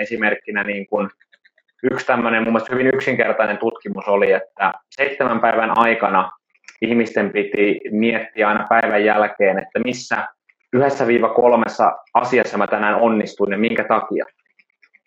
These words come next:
Ja se laittoi sua kiinnittää huomiota tämmöiseen aitoon hyvään, mitä on tapahtunut sun elämässä,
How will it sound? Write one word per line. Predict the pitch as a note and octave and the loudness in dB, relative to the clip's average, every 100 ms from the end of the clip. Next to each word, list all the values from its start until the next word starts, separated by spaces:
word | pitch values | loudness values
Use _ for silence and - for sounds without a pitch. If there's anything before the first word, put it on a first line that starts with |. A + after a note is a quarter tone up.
| - | -6
Ja | G2 G2+ G2 F#2+ - _ _ _ - | 0 2 4 2 -4 _ _ _ -6
se | - G#2 - - - | 2 4 4 0 0
laittoi | B2 C#3 C#3 - | 2 2 0 2
sua | A#2+ | 2
kiinnittää | A#2 B2+ B2+ B2+ B2 A#2 A2 | 2 0 0 0 0 -2 2
huomiota | B2 B2+ A#2+ A#2 A2 | 4 4 4 2 0
tämmöiseen | G#2 G#2 G#2 G#2+ G#2 G#2 B2 | 0 0 -2 -2 -2 -2 0
aitoon | B2+ B2+ G#2+ F#2+ | 0 2 2 2
hyvään, | A2 B2 C3+ A#2+ | -2 0 0 0
mitä | A2 G#2 | -2 -2
on | G2+ | 0
tapahtunut | A2+ A#2 - G2+ F#2+ | 2 0 -2 -12 -16
sun | - F2+ | -10 -4
elämässä, | G#2 A#2 A#2+ - B2 | -2 -2 -8 -12 -16